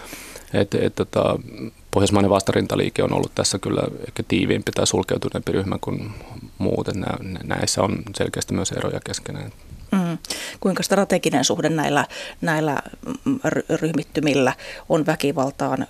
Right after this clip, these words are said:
Speaker 2: kun ajatellaan, että molempien riveissä, siis, ää, vastarintaliikkeen että Odinin sotureissa, niin on, on ollut tämmöisiä ihmisiä, joilla on ollut rikostausta?
Speaker 1: No, tää on, on mielenkiintoinen kysymys, ja tää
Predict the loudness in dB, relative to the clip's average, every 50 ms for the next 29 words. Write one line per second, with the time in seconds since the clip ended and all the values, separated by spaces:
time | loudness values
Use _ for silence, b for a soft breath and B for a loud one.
0 | -10 -12 -8 -4 -2 0 0 0 0 0 0 0 0 0 0 0 2 4 4 4
1 | 4 2 2 0 0 2 2 2 2 2 2 0 0 0 0 0 -2 -2 -2 -2
2 | -2 -2 -2 -2 -2 -2 -2 -2 -2 -2 0 0 0 0 2 2 0 0 0 0
3 | 0 0 0 0 0 -2 0 0 2 2 2 0 0 0 -2 -4 -4 -4 -4 -2
4 | 0 0 0 0 0 -2 -2 -2 -2 -2 0 0 0 0 -2 -2 -2 0 0 0
5 | 0 -2 -2 -2 -4 -4 -4 -4 -2 -2 -2 -2 -2 -4 -4 -4 -4 -4 -4 -4
6 | -4 -2 -2 -2 -2 0 0 0 0 0 -2 -4 -6 -8 -8 -8 -8 -8 -8 -4
7 | -4 -4 -4 -4 -6 -12 -12 -12 -16 -18 -20 -20 -20 B B B B B B B
8 | B B 0 2 4 4 4 4 4 2 2 2 4 4 4 4 4 4 4 2
9 | 2 0 0 2 2 2 4 2 2 4 4 4 4 4 2 0 0 2 4 4
10 | 4